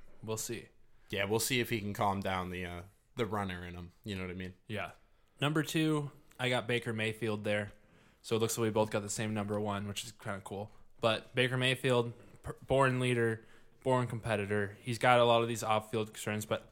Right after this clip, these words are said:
Speaker 1: honestly, if you took away all of them, I don't think there's anyone that wouldn't take him number one overall if you didn't have any of these off-field, off-the-field concerns. People are saying he's small, but you know what? I say fuck that to, like, people that want Josh Allen to go high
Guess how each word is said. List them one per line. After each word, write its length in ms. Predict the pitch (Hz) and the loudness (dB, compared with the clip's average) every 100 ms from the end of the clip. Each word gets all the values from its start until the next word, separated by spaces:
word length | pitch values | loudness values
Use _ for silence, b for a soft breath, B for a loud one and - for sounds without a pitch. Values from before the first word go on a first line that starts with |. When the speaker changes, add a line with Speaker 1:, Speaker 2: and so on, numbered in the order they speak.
| - | -2
Speaker 1:
honestly, 360 | 117 127 127 139 | 2 2 0 -4
if 120 | 120 | -4
you 60 | 104 | -6
took 240 | - 131 | -4 -2
away 160 | 127 120 | 0 0
all 320 | 95 113 113 | 2 4 4
of 100 | 110 | 2
them, 300 | 110 104 104 - b b b b - - - - - - | -2 -4 -6 -14 b b b b -20 -20 -20 -20 -20 -4
I 100 | 123 | 2
don't 140 | 120 110 | 2 0
think 140 | 117 | -4
there's 180 | 113 - | -4 -4
anyone 360 | 117 113 107 107 | -4 -2 0 -2
that 100 | 101 | -2
wouldn't 240 | 107 101 | -4 -4
take 200 | 107 98 | -6 -6
him 80 | 107 | -6
number 260 | 98 98 98 | -6 -6 -6
one 260 | 92 98 | -6 -8
overall 540 | 95 101 104 101 95 104 | -8 -10 -6 -4 -4 -6
if 200 | 110 107 | -12 -10
you 80 | 110 | -8
didn't 220 | 104 107 | -6 -4
have 160 | 104 104 | -4 -4
any 160 | 101 101 | -4 -4
of 60 | |
these 160 | 101 98 | -6 -4
off-field, 380 | 101 98 101 98 - - | -6 -6 -10 -12 -10 -2
off-the-field 480 | 110 110 - 98 | -2 -4 -10 -10
concerns. 480 | - 107 95 - - - B B B | -10 -10 -10 -12 -16 -20 B B B
People 200 | 120 117 | 2 6
are 160 | 110 | 6
saying 300 | 107 123 120 | 4 0 0
he's 180 | 120 110 | 0 -2
small, 360 | - 117 123 131 | 0 4 4 2
but 120 | 110 | -2
you 80 | 120 | 0
know 80 | 156 | 0
what? 140 | 175 - b b b - | 0 -4 b b b 2
I 80 | 214 | 2
say 220 | 349 269 | 0 -8
fuck 340 | - 127 135 | 0 0 2
that 300 | - 208 - | 2 2 2
to, 140 | - 113 | -6 -2
like, 180 | 127 - | -2 -2
people 220 | 160 131 | -4 0
that 120 | 123 | 0
want 220 | 123 120 | 2 0
Josh 320 | 107 120 120 110 | 2 2 2 2
Allen 300 | 107 117 123 | 2 2 0
to 80 | |
go 160 | 123 127 | 2 4
high 320 | 139 131 135 | 6 4 4